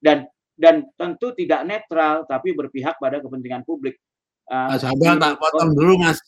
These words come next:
Speaker 1: Ya, ya.
Speaker 2: Ini sudah maghrib, saya harus ngimami di musola ini.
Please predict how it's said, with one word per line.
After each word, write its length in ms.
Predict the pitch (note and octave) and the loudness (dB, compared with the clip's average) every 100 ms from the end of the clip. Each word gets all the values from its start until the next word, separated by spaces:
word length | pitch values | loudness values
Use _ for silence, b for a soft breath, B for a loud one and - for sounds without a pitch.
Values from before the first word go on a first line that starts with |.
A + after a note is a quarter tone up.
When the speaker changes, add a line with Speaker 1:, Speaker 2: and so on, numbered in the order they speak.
| _ _ _ _ | _ _ _ _
Speaker 1:
Ya, 160 | C#3 C3+ | -4 -2
ya. 160 | G#2+ F#2+ _ _ _ _ _ _ _ | -2 -8 _ _ _ _ _ _ _
Speaker 2:
Ini 240 | _ C3+ E3+ | _ -4 -2
sudah 240 | C4+ D3+ C3 | 0 0 2
maghrib, 480 | C#3+ B2 G#2 D#3 E3 | 2 0 2 2 2
saya 240 | D3+ D3+ | 0 2
harus 160 | C#3+ B2 | 2 0
ngimami 640 | C3 C#3 C#3 C3+ C#3 D3 | 0 0 2 2 2 0
di 160 | C3 B2 | 0 -4
musola 480 | B2+ - B2 B2 A#2+ | -4 -4 -2 0 0
ini. 240 | G#2+ A2 | -4 -12